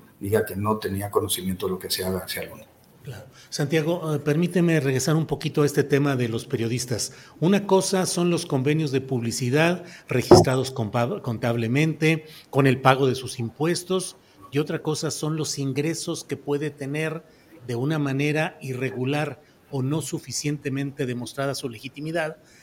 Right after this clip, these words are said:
Speaker 2: eh, directivos, eh, personajes del periodismo nacional. Entonces, te pregunto, más allá de los, eh, convenios de publicidad formales, ¿hubo indicios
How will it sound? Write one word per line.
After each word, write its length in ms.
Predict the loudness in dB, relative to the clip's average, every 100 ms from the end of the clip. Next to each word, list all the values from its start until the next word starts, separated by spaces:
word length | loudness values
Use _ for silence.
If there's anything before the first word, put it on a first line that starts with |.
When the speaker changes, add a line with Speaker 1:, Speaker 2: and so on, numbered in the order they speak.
| -14
Speaker 2:
eh, 640 | -2 4 6 6 4 0 -6 -16 -10
directivos, 920 | -2 0 0 -2 0 0 -2 -4 -12 _ -20 -16 -6
eh, 280 | -2 0 0
personajes 680 | 0 0 0 2 2 0 -2
del 160 | 0 -2
periodismo 560 | -4 -4 -4 -6 -6
nacional. 460 | -6 -8 -10 -12 -12 -16 _
Entonces, 420 | -6 -2 -2 -4 -6 _
te 80 | 0
pregunto, 340 | 2 2 2
más 220 | 2 2
allá 340 | 2 2 2 0
de 160 | 0 2
los, 360 | 2 0 -2 -2
eh, 380 | 0 0 -2 -8 -10 2
convenios 560 | 4 6 4 4 2
de 100 | 0
publicidad 760 | -2 -2 -2 -4 -2 -2 -2 -6 -20 -12
formales, 920 | -4 -2 0 0 -2 -4 -6 -8 -10 -18 -20 -20 -20 -20 -10 -2
¿hubo 640 | -2 2 4 6 6 4
indicios 840 | 0 -2 -2 -2 -2 -4 -6 -8